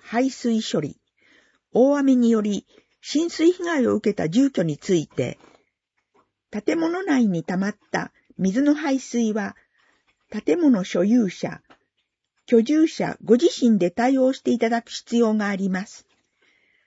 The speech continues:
排水作業など詳しくは、キューアールコードから確認をお願いします。総務省、千葉行政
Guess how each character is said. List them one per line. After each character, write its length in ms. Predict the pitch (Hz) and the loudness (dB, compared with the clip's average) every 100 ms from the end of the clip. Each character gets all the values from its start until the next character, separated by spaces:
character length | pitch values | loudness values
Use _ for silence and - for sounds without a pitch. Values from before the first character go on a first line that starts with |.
| _ _ | _ _
排 260 | 226 262 | -2 -2
水 280 | 320 294 277 | 0 -2 -2
作 200 | - 302 | -2 0
業 240 | 269 214 196 | 2 2 0
な 120 | 202 | 0
ど 200 | 156 - _ | -2 -4 _
詳 200 | 254 294 | -2 -2
し 140 | 349 - | -4 -8
く 140 | 196 | -4
は、 220 | 160 - _ _ _ _ _ _ _ _ _ _ _ _ _ _ _ | -4 -6 _ _ _ _ _ _ _ _ _ _ _ _ _ _ _
キ 140 | 277 | 2
ュ 80 | 311 | 4
ー 80 | 330 | 4
ア 20 | |
ー 40 | 339 | 2
ル 100 | 320 | 2
コ 220 | 330 339 | 2 2
ー 20 | |
ド 140 | 220 | 2
か 140 | - 190 | -2 -6
ら 140 | 185 | -6
確 280 | - 202 269 | -8 -2 4
認 260 | 247 247 262 | 6 6 4
を 200 | - - | 2 -2
お 60 | 190 | -2
願 300 | 185 180 175 | -2 -2 -6
い 60 | |
し 160 | 165 175 | -6 -10
ま 180 | 175 175 | -10 -14
す。 240 | - _ _ _ _ _ _ _ _ _ _ _ _ _ _ _ _ _ _ _ _ _ | -20 _ _ _ _ _ _ _ _ _ _ _ _ _ _ _ _ _ _ _ _ _
総 340 | - 285 302 | -8 -2 0
務 160 | 311 320 | 0 -2
省、 400 | - 190 156 - _ _ _ _ _ _ _ | 0 0 0 -4 _ _ _ _ _ _ _
千 140 | - 294 | -6 -2
葉 200 | 262 180 | 0 0
行 240 | 160 285 | 2 2
政 400 | 339 320 285 - | 2 0 -2 -2